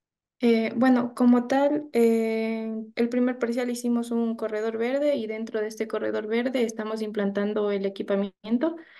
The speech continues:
que es un centro cultural. Em, el centro cultural, eh, bueno, la forma es esta.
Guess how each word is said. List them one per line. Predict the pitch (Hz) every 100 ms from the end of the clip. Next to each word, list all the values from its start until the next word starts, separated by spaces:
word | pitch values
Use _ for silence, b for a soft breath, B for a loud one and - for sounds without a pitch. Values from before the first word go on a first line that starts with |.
| B B B B
que | 240 226
es | 220 226
un | 220
centro | 220 220 220 214
cultural. | 214 240 262 254 - _ _ _ _ _ _ _ _
Em, | 233 226 220 220 220 233 226 _ _ _ _ _ _ _ _ _
el | 240 233
centro | 254 254 285 -
cultural, | 233 233 220 240 269 277 277 -
eh, | 226 214 208 208 -
bueno, | 240 233 220 208 202
la | 208 208
forma | 220 226 226 208
es | 202 233
esta. | 233 233